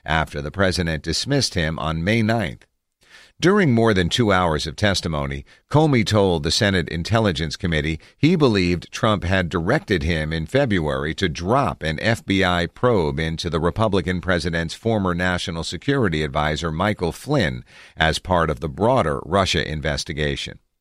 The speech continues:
Comey would not say whether he thought the president sought to obstruct justice,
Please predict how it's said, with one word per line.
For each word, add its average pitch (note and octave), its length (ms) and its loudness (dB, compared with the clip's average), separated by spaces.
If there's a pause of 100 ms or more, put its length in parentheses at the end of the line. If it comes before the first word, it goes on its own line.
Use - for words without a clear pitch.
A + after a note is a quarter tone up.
(540)
Comey F#3+ 320 4
would G#2+ 140 4
not F#2+ 280 0
say G2 260 4
whether F2 340 2
he F2 140 2
thought E2 280 0
the F#2 100 -4
president E2 520 0
sought F2 360 0
to E2 140 -4
obstruct E2+ 520 -2
justice, D#2+ 560 0